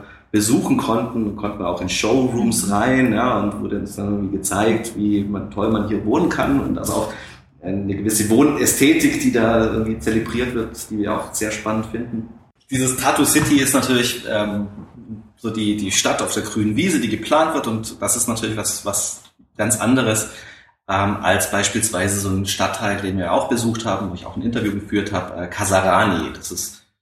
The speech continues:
im, äh, Nordosten der Stadt. Und dort plant die Stadt zwar Straßen und hat also auch ein, ein Sewage, also eine Kanalisation,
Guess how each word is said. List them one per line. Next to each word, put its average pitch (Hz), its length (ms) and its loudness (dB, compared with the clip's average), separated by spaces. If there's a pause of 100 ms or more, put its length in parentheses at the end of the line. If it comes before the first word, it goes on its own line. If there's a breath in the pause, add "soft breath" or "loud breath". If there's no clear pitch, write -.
(160)
im, 92 240 -6
äh, 85 320 -6 (680)
Nordosten 117 1000 0
der 107 100 0
Stadt. 107 400 0 (480 loud breath)
Und 101 340 -2
dort 110 360 2
plant - 380 2
die 123 80 2
Stadt - 300 2
zwar 101 520 -2
Straßen 151 680 0
und 101 340 -4
hat - 120 -8
also 98 220 -4
auch - 180 -6
ein, 95 200 -6
ein 92 200 -6
Sewage, - 460 4
also 95 180 -2
eine 90 200 -4
Kanalisation, 101 800 2